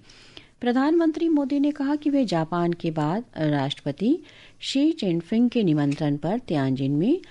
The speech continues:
शंघाई सहयोग संगठन शिखर सम्मेलन में भाग लेने के लिए चीन जाएंगे। उन्होंने कहा कि भारत साझा चुनौतियों का समाधान करने और क्षेत्रीय सहयोग को प्रगाढ़ बनाने के लिए शंघाई सहयोग संगठन के सदस्यों के साथ मिलकर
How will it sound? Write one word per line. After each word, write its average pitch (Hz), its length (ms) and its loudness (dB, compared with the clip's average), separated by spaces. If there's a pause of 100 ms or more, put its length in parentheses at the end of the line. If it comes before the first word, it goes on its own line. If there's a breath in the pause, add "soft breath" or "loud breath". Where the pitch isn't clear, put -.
(240 loud breath)
शंघाई 233 560 0
सहयोग 254 460 0
संगठन 208 480 -2
शिखर 208 360 -6
सम्मेलन 156 540 0
में 151 180 0
भाग 185 320 -4
लेने 151 280 -2
के 139 140 -6
लिए 170 280 -2
चीन 220 280 2
जाएंगे। 135 540 0 (580 loud breath)
उन्होंने 277 260 2
कहा 285 220 -2
कि 294 180 -2
भारत 226 360 0
साझा 175 420 -2
चुनौतियों 156 520 -2
का 170 160 -4
समाधान 135 560 -4
करने 143 440 -2 (480 loud breath)
और 214 100 0
क्षेत्रीय 269 500 0
सहयोग 254 460 0
को 269 140 0
प्रगाढ़ 165 440 0
बनाने 139 400 0
के 139 160 -4
लिए 160 360 2 (360 loud breath)
शंघाई 240 500 0
सहयोग 277 420 0
संगठन 220 500 -2
के 240 220 0
सदस्यों 151 540 -4
के 165 160 -6
साथ 131 380 -6
मिलकर 214 440 -2